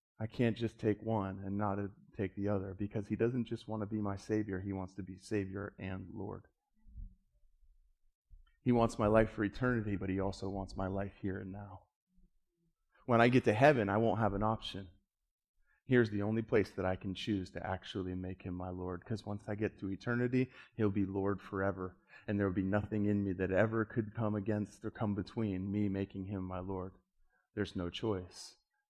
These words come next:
right now, here on earth, is the only opportunity I have to show faith and actually make him my Lord and choose to bend my knee to his will. Jesus did it. He's in the garden.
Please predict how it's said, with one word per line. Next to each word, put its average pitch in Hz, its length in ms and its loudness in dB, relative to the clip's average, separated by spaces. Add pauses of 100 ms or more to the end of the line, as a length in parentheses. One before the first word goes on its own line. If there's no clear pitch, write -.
(260)
right 104 160 4
now, 104 220 2
here 98 240 2
on 98 100 2
earth, 95 180 -2
is 92 120 -8
the 92 200 -12
only 104 300 -2
opportunity 104 540 -4
I 92 80 0
have 92 320 -4
to 87 80 -12
show 90 240 -8
faith 90 440 -6
and 95 200 -8
actually 95 420 -8
make 92 300 -6
him 95 100 -6
my 90 140 -4
Lord 92 280 -6
and 90 220 -14
choose 95 680 -4 (840)
to 107 80 0
bend 92 340 -2
my 92 200 -2
knee 90 320 -6 (140)
to 90 100 -6
his 90 240 -12
will. 92 220 -18 (1300)
Jesus 117 420 -8
did 107 200 -14
it. - 160 -14 (1300)
He's 120 180 0
in 120 120 4
the 113 60 4
garden. 101 460 0